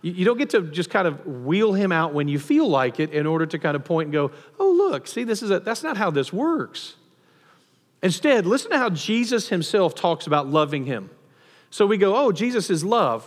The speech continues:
Yes, that is true. And here's where he says about that. John fourteen fifteen, in the same book, same author, John fourteen, he, John fourteen, Jesus says, "If you love me, you will keep my commandments." This passage doesn't get quoted very often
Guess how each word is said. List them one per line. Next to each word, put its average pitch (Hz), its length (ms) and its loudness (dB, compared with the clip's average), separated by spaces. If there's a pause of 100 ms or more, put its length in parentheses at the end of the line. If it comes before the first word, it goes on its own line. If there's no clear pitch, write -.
Yes, 165 460 0
that 147 360 0
is 170 140 -2
true. 220 460 -2 (100)
And 208 320 0
here's 208 300 -2
where 196 220 0
he 185 200 -2
says 120 320 -2
about 110 300 -8
that. 117 280 -6 (380)
John 208 280 0
fourteen 180 420 0
fifteen, 160 460 -2
in 160 240 -2
the 135 100 0
same 196 420 -2
book, 147 420 -2
same 202 340 -2
author, 147 500 -2 (680)
John 151 240 -2
fourteen, 147 520 -2
he, 143 160 -4
John 147 280 -4
fourteen, 143 280 -4
Jesus 127 300 -8
says, 123 220 -4
"If 123 120 -6
you 131 100 -6
love 202 280 -2
me, 135 120 -4
you 156 180 -4
will 214 120 -4
keep 117 280 -8
my 117 180 -6
commandments." 170 840 -4 (680)
This 233 300 2
passage 127 600 -4
doesn't 240 400 2
get 208 180 -4
quoted 262 400 2
very 139 340 0
often 185 520 -4